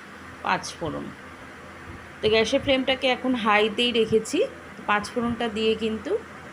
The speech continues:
যতক্ষণ না পাঁচ ফোড়ন থেকে সুগন্ধ বেরোচ্ছে, ততক্ষণ কিন্তু পাঁচ ফোড়নটা ভাজা করতে হবে, যেহেতু পাঁচ ফোড়ন একটু কিন্তু দেরি হয় ভাজতে। তো দেখো, পাঁচ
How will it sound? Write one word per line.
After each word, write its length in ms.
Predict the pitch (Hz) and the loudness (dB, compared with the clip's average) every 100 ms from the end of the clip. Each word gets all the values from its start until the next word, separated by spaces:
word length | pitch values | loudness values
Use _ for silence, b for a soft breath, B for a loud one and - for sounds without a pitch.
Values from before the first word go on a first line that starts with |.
| - | 0
যতক্ষণ 400 | 208 202 220 240 | 2 2 0 2
না 120 | 247 233 | 2 4
পাঁচ 240 | 220 202 - | 2 2 -2
ফোড়ন 200 | 214 214 | -2 -2
থেকে 200 | 220 233 | -2 -2
সুগন্ধ 420 | 247 202 202 208 | 0 2 2 2
বেরোচ্ছে, 420 | 208 208 214 - - | 0 0 -2 -6 -2
ততক্ষণ 460 | 196 170 202 - 208 208 | -2 0 -2 -2 -2 -2
কিন্তু 220 | 202 - - | -4 -2 -4
পাঁচ 140 | 180 - | -4 -4
ফোড়নটা 260 | 180 175 | -6 -4
ভাজা 280 | 247 160 151 | -2 -2 -2
করতে 280 | 143 135 - | -6 -6 -4
হবে, 140 | 143 147 | -4 -2
যেহেতু 280 | 185 254 156 | 0 0 0
পাঁচ 180 | 151 202 - | 0 0 -2
ফোড়ন 200 | 233 240 | -4 -2
একটু 220 | 233 - 220 | -2 -4 -6
কিন্তু 300 | 220 214 - 453 - - B B - 175 | -6 -4 -4 -4 -8 -16 B B 0 8
দেরি 240 | 220 220 | 8 8
হয় 200 | 233 214 | 6 4
ভাজতে। 520 | 247 240 170 143 - 139 - - - - - - - - - | 4 2 2 0 -4 -6 -6 -14 -14 -12 -12 -12 -12 -10 -4
তো 40 | 220 | 0
দেখো, 220 | 254 294 | 0 0
পাঁচ 180 | - 220 | 0 0